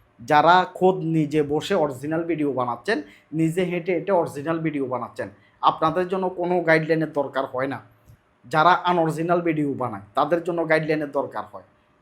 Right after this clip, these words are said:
আপনি এখন রাস্তা দিয়ে হাঁটতেছেন, হাঁটতেছেন, আপনি কথা বলতেছেন, একটা ভিডিও আপনি বানাইছেন, ভিডিওটা আপনি আপলোড দিছেন, এটা কোনো ধরনের কোনো গাইডলাইন, কোনো অবস্থায় কোনো কিছু ভঙ্গ করে নাই, কারণ ভিডিওটা আপনার অরিজিনাল ভিডিও, কষ্ট করে বানাইছেন।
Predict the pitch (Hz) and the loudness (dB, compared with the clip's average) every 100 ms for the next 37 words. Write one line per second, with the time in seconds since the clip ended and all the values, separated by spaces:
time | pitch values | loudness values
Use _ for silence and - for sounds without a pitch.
0 | - 151 202 185 185 175 160 165 175 170 | 0 0 0 -2 2 0 0 -2 0 -2
1 | 160 - 135 127 101 _ _ _ _ _ | -4 -8 -12 -12 -18 _ _ _ _ _
2 | 214 208 226 214 202 202 202 180 165 170 | -2 0 -4 0 -2 -2 -2 0 2 0
3 | 151 156 160 147 175 151 151 175 165 165 | -2 -4 -6 -2 0 0 0 0 0 -2
4 | 147 135 143 131 110 - _ - 156 160 | -2 -2 -2 -6 -14 -16 _ -4 2 4
5 | 165 165 156 165 151 143 147 135 123 127 | 4 4 2 0 -2 -2 -8 -12 -12 -12
6 | 104 - _ _ - 165 196 202 190 190 | -14 -14 _ _ -6 -2 -2 -2 0 0
7 | 190 190 185 185 - 175 175 143 151 175 | 2 2 2 0 -2 -2 0 2 2 2
8 | 170 165 - 160 160 147 147 156 - 202 | 0 -4 -2 0 4 4 2 -4 -2 -2
9 | 185 170 165 165 147 139 135 135 117 113 | -2 -6 -6 -4 -4 -2 -4 -4 -6 -10
10 | 110 - _ _ _ - 156 147 147 156 | -16 -20 _ _ _ -4 -2 -2 -2 -2
11 | 160 151 156 147 127 131 131 135 127 113 | -2 -2 -2 -2 -4 -6 -8 -8 -8 -12
12 | 110 143 139 165 151 135 120 107 110 | -8 -8 -6 -8 -6 -6 -8 -10 -18